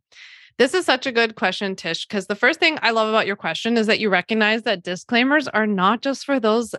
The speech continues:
in the health and wellness or food industries. Everybody who has a business, who offers services, sells programs, or creates content needs to be, quote unquote, "worried about disclaimers." Worried here meaning aware,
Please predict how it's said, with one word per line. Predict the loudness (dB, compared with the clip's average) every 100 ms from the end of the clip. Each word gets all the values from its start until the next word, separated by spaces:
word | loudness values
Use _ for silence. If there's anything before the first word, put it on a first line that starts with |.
| -2
in | 0
the | 2 0
health | 2 0 0 -4
and | -2
wellness | 0 2 2 0 -2
or | -2 -2
food | -2 2 4 4
industries. | 2 0 -2 -6 -8 -8 -10 -14 -20 -20 -10 0
Everybody | 0 2 0 2 0
who | -2
has | 0 0 -2
a |
business, | -6 -6 -2 -2 -2
who | -2
offers | -2 -2 -2 -2
services, | -2 -2 0 0 2
sells | 2 0 0
programs, | -2 -2 2 2 2 0 -4
or | -4 -4
creates | -2 -2 -2 -4
content | -2 0 2 0 0 -4 _ _ _
needs | 0 2 0 -2
to |
be, | 0 2 2 -2 -6
quote | -2 0
unquote, | 0 -4 -6
"worried | -2 0 2 0 -2 -2
about | 0 0 0 -4 -12
disclaimers." | -12 -10 -10 -10 -10 -10 -12 -20 _ -20 _
Worried | 0 4 6 4 0 -6 _
here | 2 2
meaning | 2 0 0 -2 -2
aware, | -4 0 2 2 -2